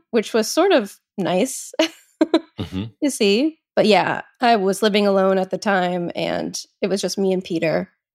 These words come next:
Speaker 1: And yeah, he was my, I mean, not as, as if he isn't always, but yeah, he was my entire world,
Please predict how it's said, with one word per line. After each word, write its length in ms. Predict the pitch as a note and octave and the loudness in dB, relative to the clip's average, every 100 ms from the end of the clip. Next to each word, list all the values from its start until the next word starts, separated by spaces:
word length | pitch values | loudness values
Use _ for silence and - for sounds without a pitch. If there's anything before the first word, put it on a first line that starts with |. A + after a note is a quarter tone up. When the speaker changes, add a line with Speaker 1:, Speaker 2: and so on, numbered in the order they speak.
| - | -4
Speaker 1:
And 500 | F#3 E3 D3+ D3+ - - - _ _ | 0 2 0 -4 -6 -10 -14 _ _
yeah, 240 | G3+ G3 F#3+ _ _ | 0 0 -2 _ _
he 160 | - F#3+ | -4 -2
was 180 | G3 G3 | -2 0
my, 440 | F3 E3+ E3 G3+ _ - | 0 2 0 -4 _ -2
I 40 | |
mean, 220 | F#3 F3+ - - | 0 0 -2 0
not 240 | F3+ F3 | 0 2
as, 160 | F3+ - _ | -2 -8 _
as 160 | F#3+ E3+ | -4 -2
if 120 | E3+ | -4
he 100 | - F3+ | -4 -4
isn't 420 | F#3 F3 E3 - - | -4 -6 -6 -4 2
always, 380 | E3 - - | 2 2 -2
but 200 | - E3+ | -2 -2
yeah, 160 | F3 - | 0 -2
he 160 | - F3 | -4 -6
was 160 | - | -6
my 160 | F3 D#3+ | -4 -2
entire 360 | D#3 E3+ E3+ - | -2 -4 -4 -4
world, 400 | E3+ E3+ - - | -4 -2 -4 -6